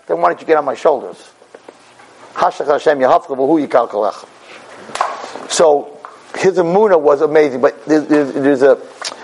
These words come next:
there's a pshat. It's, it's, you have, you have to understand what this means. What it means is as follows.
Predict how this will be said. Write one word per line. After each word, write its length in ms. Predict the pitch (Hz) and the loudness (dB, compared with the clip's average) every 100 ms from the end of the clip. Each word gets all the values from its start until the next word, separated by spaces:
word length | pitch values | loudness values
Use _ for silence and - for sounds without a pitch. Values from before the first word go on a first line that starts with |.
| - - - | -20 -12 -2
there's 100 | 135 | 0
a 60 | |
pshat. 460 | 139 - 180 117 - | 0 2 0 0 -4
It's, 200 | 135 - | -6 -6
it's, 180 | 127 - | -8 2
you 80 | |
have, 200 | 147 151 | 4 4
you 60 | 147 | 2
have 120 | 147 | 0
to 80 | 147 | 0
understand 280 | 131 - 143 | -4 0 0
what 100 | 117 | -2
this 160 | 117 | -6
means. 300 | 131 113 92 - - - - - - - | -2 -2 -4 -10 -10 -8 -8 -10 -14 -2
What 140 | - 165 | 0 2
it 60 | |
means 160 | 180 165 | 2 0
is 120 | 147 | 2
as 120 | 139 | 0
follows. 500 | - 151 123 98 - | 2 2 2 -2 -8